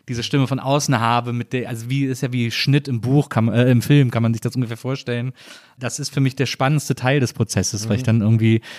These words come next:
Speaker 1: weil ich da so schlaues Input immer kriege, wo ich so denke, ja klar, wieso bin ich eigentlich selber drauf gekommen und so, und dann
Speaker 2: Ein gutes Lektorat ist der Wahnsinn.
Speaker 1: Genau.
Speaker 2: Also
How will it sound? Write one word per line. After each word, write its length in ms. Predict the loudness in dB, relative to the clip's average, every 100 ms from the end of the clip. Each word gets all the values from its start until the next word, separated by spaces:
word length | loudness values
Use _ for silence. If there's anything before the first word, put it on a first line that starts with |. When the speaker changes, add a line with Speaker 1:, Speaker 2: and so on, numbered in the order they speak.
| -8
Speaker 1:
weil 60 | -4
ich 40 |
da 100 | -2
so 140 | -2 -2
schlaues 520 | 0 2 4 2 0
Input 420 | 4 4 4 0
immer 180 | 2 0
kriege, 480 | 2 0 2 2 2
wo 80 | 0
ich 60 |
so 80 | 0
denke, 180 | -4 -4
ja 60 | -6
klar, 340 | -2 -2 -4
wieso 120 | -8
bin 100 | -8
ich 60 | -2
eigentlich 100 | 0
selber 160 | 2 2
drauf 160 | 2
gekommen 320 | 2 0 2 2
und 120 | 2
so, 80 | 2
und 80 | 4
dann 140 | 2
Speaker 2:
Ein 100 | 0
gutes 300 | -4 -2 0
Lektorat 540 | 0 0 -2 -2 -4 -6
ist 140 | -4
der 120 | -4 -2
Wahnsinn. 420 | -2 -2 -2 -4
Speaker 1:
Genau. 120 | -2
Speaker 2:
Also 260 | 0 0